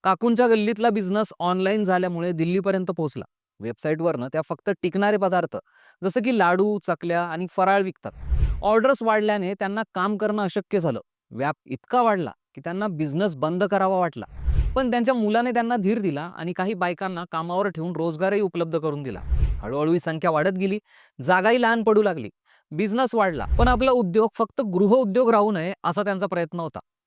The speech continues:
यातच त्यांना Shark Tankमध्ये भाग घेण्याचा चान्स मिळाला आणि Shark Tankमध्ये पाटील काकी यांना शार्क्सकडून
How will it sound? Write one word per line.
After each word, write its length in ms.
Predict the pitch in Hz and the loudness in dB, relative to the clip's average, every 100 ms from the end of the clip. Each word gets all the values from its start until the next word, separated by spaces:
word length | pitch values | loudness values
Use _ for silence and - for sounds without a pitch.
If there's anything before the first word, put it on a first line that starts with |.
| - - | -10 -6
यातच 300 | - 156 - | -6 -6 -6
त्यांना 300 | 151 127 147 - | -6 -6 -10 -6
Shark 200 | 175 196 185 | -2 0 0
Tankमध्ये 360 | 196 190 190 208 | -4 -4 -4 -4
भाग 220 | 156 165 | -2 -2
घेण्याचा 380 | 175 175 180 208 | -2 -4 -4 -4
चान्स 300 | 190 180 170 | -4 -4 -4
मिळाला 260 | 151 127 110 _ _ _ - | -6 -6 -8 _ _ _ -2
आणि 140 | 180 220 | 0 2
Shark 320 | - 233 240 - | 4 4 4 0
Tankमध्ये 460 | 226 208 190 143 165 | -2 -2 -2 -2 0
पाटील 300 | 156 147 190 | 0 0 0
काकी 260 | 180 170 190 | -2 -4 -4
यांना 300 | 180 175 185 180 | -6 -4 -4 -2
शार्क्सकडून 680 | 180 202 - - 143 139 | 0 0 -2 -6 -6 -6